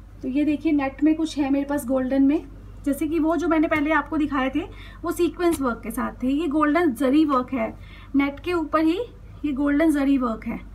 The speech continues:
इसके नीचे भी अस्तर जैसे वैसे उनके नीचे लगेगा, ऐसे ही इसके नीचे भी अस्तर लगेगा। तो जैसा अस्तर आप लगाएंगे उसी कलर की ये ड्रेस दिखेगी। तो इसमें भी मेरे पास तीन चार डिज़ाइन हैं। ये देखिए, एक ये है,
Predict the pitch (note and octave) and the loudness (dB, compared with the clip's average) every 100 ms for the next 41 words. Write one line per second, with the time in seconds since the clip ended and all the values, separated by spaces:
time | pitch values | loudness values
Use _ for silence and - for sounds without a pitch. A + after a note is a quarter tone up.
0 | - - - B3+ - D4+ D#4 E4+ D4+ D#4 | -18 -18 -10 -6 2 4 4 2 0 -2
1 | D4+ D4+ C4+ C4+ C#4+ C#4 C4+ D4+ - D4 | -2 -4 -2 -2 -2 -2 -2 -4 -6 -2
2 | C4+ D4 C#4+ C#4+ D4 C#4+ D4+ D4+ C4+ C#4+ | 0 2 2 2 0 0 0 0 0 0
3 | C#4 C#4 C4 B3 B3+ B3+ B3+ B3 B3+ A#3+ | 0 0 0 0 -2 -2 -2 -4 -2 -2
4 | B3 F4+ - - - - C4 B3+ B3+ C#4+ | -4 -4 -10 -18 -14 -6 -2 0 0 -2
5 | C#4 - C#4 C4 C4 B3 C4+ D#4 B4+ - | -2 -4 -4 -2 0 0 2 0 -2 -10
6 | - - - - - - - - - - | -20 -20 -20 -20 -20 -20 -20 -20 -20 -20
7 | - D4+ D4 D#4 B3+ A#3+ B3 B3 A#3 A#3+ | -10 -2 0 0 0 -2 -4 -2 -4 -6
8 | A3+ A3+ B3 D#4 - - - - - D#4 | -6 -6 -6 -6 -8 -10 -18 -12 0 0
9 | - D#4+ E4+ D4+ D4 D#4+ D#4+ D#4 C#4+ D#4 | 2 0 2 2 0 0 4 4 4 2
10 | D4+ C#4+ C4+ C4+ C4+ E4 D4 B3+ B3 C4+ | 2 4 4 4 2 0 -2 -2 -2 -2
11 | C4 C4 C4+ D4 C#4 | -2 -2 -2 -2 -2